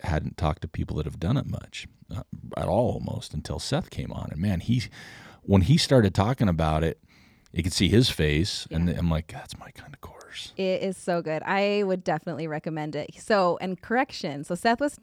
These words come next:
Speaker 2: talking about it, and so, and we had ran that race with a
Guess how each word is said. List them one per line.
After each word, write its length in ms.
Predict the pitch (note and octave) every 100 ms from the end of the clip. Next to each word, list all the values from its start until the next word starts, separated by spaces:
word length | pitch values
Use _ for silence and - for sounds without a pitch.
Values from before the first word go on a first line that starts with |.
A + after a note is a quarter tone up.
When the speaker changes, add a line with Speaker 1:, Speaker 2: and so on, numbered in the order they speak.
| -
Speaker 2:
talking 340 | A#3+ G#3+ G3 F3+
about 300 | E3 D3+ D3+
it, 300 | D#3 E3 - _ _ - _ -
and 720 | D#3+ D#3 D#3+ D#3 D#3 D3+ D3+ _ _ _ _ _ -
so, 340 | - F#3+ E3 -
and 100 | G3+
we 100 | B3
had 120 | G3+
ran 240 | G3 F#3+
that 160 | G3 D3+
race 240 | F3 E3+
with 120 | F3+
a 60 | F3